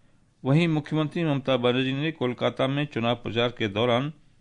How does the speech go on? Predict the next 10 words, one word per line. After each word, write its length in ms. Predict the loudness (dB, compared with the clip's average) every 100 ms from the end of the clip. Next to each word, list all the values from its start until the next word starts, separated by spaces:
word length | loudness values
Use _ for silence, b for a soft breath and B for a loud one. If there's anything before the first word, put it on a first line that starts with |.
| -20
प्रधानमंत्री 720 | -20 -8 2 4 6 4 2
पर 180 | 0 2
लोकतांत्रिक 640 | 0 0 -2 -6 -4 -8
प्रक्रिया 360 | -8 -8 -2 -2
को 200 | -2 -6
कमजोर 580 | -4 -2 -2 0 0 -2
करने 280 | -4 -2 -2
का 120 | 0
आरोप 240 | 0 -2 0
लगाया। 320 | 4 4